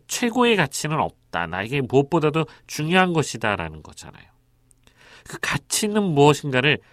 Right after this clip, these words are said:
이렇게 진주 보물, 진주처럼, 보물처럼, 발견한 사람처럼, 진주를 사는 상인처럼 가진 모든 것을 투자해서 팔아서 획득하려고 하는, 얻으려고 하는 하느님 나라. 정말 참으로 인생에서 최고의 가치.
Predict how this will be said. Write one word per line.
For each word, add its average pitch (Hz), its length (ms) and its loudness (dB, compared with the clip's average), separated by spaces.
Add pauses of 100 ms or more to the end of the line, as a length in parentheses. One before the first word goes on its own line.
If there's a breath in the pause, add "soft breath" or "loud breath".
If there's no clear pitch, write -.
(400 soft breath)
이렇게 - 260 -4 (300)
진주 156 260 -2
보물, 147 500 4 (1300)
진주처럼, 143 600 -2
보물처럼, 139 560 2
발견한 131 440 0
사람처럼, 98 520 -6
진주를 123 340 -2
사는 123 260 -6
상인처럼 160 680 -4 (1080 soft breath)
가진 165 220 -2
모든 170 280 0
것을 185 200 2
투자해서 165 720 2 (600)
팔아서 160 560 2 (520)
획득하려고 160 600 0
하는, 92 140 -2
얻으려고 139 520 4
하는 139 120 -2
하느님 143 340 -6
나라. 87 380 -12
정말 240 300 -2
참으로 220 300 -2
인생에서 139 480 -2
최고의 190 420 -2
가치. - 360 -8